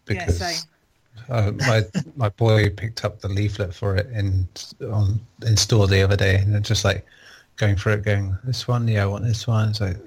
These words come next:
Speaker 2: "No, no, we do,
Speaker 1: <laughs>
Speaker 2: we, we can't. If we start, we'll never stop." And we, <laughs> I mean, the kid has enough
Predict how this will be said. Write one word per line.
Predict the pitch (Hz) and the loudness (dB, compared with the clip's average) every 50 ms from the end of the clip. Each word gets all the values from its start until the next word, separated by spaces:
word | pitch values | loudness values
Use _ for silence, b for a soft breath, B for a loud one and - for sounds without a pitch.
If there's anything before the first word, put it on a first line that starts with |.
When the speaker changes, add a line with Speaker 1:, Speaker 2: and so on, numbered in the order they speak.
| 98 92 92 | -6 -4 -2
Speaker 2:
"No, | 87 87 78 85 92 92 - - | 0 0 0 0 -2 -4 -4 -2
no, | - 104 - - | -2 0 0 0
we | - - | 0 0
do, | - 107 98 98 - | 2 0 0 0 -2
Speaker 1:
<laughs> | - | 0
Speaker 2:
we, | 110 107 - _ | 0 0 0 _
we | - 120 113 110 | 0 0 0 2
can't. | - - 101 104 95 98 95 - | 2 2 2 2 2 0 0 0
If | 95 | 0
we | 107 | 0
start, | 107 - - - 123 117 117 117 - - | 0 0 0 0 2 2 2 0 0 -4
we'll | - 107 98 | -6 -6 -4
never | 98 98 98 | -4 -4 -6
stop." | 95 - - - 117 110 113 - - - - | -6 -6 -4 -2 0 0 -2 -4 -8 -16 -14
And | 90 90 90 | -10 -8 -8
we, | 90 92 95 | -4 -2 0
<laughs> | |
I | 98 104 107 110 - - - _ _ B B B B B B B B B B B | 2 2 2 2 0 -4 -10 _ _ B B B B B B B B B B B
mean, | 120 110 107 117 - - | 2 2 2 2 0 0
the | 120 131 | 0 0
kid | - - 156 131 | 2 2 2 2
has | 120 123 113 104 | 2 2 0 0
enough | 110 110 101 | -2 -4 -6